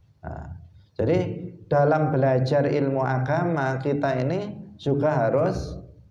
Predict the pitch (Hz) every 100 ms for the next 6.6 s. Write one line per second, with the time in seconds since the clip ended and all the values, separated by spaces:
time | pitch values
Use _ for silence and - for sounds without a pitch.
0 | _ _ _ _ - 131 143 139 156 156
1 | - 120 135 165 185 - 156 135 131 135
2 | 113 135 135 123 107 107 107 - - -
3 | _ _ _ _ - 123 131 127 160 190
4 | - - - - - _ _ - - 120
5 | 127 160 156 151 156 165 - 165 - -
6 | 131 131 139 - 143